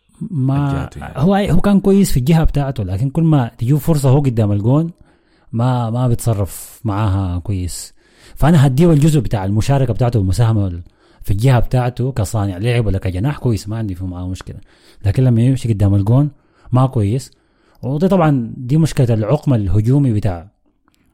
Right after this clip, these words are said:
Speaker 1: برشلونه كله يعني، ما مشكلته هو بس وليفاندوفسكي بس. في احصائيه طلعت، آه، بتقول انه لحد هسه في الدوريات الخمس الكبرى برشلونه اكتر فريق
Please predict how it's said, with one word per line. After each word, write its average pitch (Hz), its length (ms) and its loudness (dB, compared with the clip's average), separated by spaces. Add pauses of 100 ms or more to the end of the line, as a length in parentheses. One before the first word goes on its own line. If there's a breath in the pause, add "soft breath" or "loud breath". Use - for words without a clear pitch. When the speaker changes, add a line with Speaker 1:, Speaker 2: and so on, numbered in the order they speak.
Speaker 1:
برشلونه 113 440 2
كله 120 320 0
يعني، 87 240 -4
ما 110 140 -2
مشكلته 113 420 0
هو 117 80 2
بس 113 160 -2
وليفاندوفسكي 101 580 -4
بس. - 180 -18 (640 soft breath)
في 139 140 0
احصائيه 147 400 2
طلعت، 139 520 0 (220)
آه، 95 400 0
بتقول 104 360 2
انه 123 120 4
لحد 131 300 2
هسه 139 300 2
في 123 80 0
الدوريات 104 500 2
الخمس 117 280 0
الكبرى 135 380 0 (1080 soft breath)
برشلونه 127 380 2
اكتر 147 200 0
فريق 135 480 -2